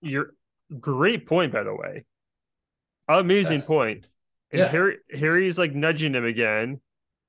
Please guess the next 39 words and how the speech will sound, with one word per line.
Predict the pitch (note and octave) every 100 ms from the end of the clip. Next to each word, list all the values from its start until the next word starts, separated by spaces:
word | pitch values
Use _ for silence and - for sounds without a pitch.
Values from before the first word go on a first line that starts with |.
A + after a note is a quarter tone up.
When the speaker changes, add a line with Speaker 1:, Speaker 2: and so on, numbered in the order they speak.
| C#3+
Speaker 1:
And | C3
then, | C#3 C3+
uh, | B2+ B2+ B2 B2 A#2+ A2 - _ _ _ _ _ _ _ _ _ _ _ _ _ _ _ _ _ _
you | C#3+
know, | A#2+
Luca, | B2+ F3 F3+ C#3 A#2 -
Luca's | C3 C#3 C3
like, | C3+
"No, | B2+ B2+
this | B2
is |
my | B2 B2
turn." | B2 A#2+ A#2 A#2 _ _ _ _
Even | B2
though | B2+ B2
Luca | C3+ D3 A#2+
really | A#2 C3 C#3
just | A#2+ A#2 -
got | A2 G#2+
there. | G#2+ G#2 A2 - _ _ _
I, | - F#3+
I | F3
get | D3+ D#3+ D#3
it. | D#3+
Where, | D#3
I | D3
get | B2+
where | D3
Luca's | C3+ C3 C#3 A#2+
coming | C3+ C3
from. | C3 C#3
Like, | A#2+ A2+
"Well, | A#2+ B2
I |
gotta | A#2+
pick | A2+ B2+
up | A#2 G#2+
one | A2 A2
too. | - B2 A2 G#2+ A2+